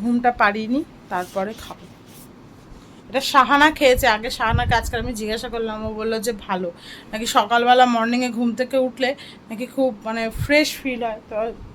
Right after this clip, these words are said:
নিজের ট্রাই করে দেখি, তারপর তোমাদেরকে ভালো করে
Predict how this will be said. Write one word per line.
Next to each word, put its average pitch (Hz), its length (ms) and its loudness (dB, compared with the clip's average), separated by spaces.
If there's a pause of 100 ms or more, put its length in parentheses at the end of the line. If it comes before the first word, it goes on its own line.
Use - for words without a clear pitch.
(200)
নিজের 226 300 0 (520)
ট্রাই 208 260 0
করে 214 220 -8
দেখি, 208 260 -8
তারপর 208 200 -8 (140)
তোমাদেরকে 196 380 -8 (100)
ভালো 196 200 -8
করে 185 120 -12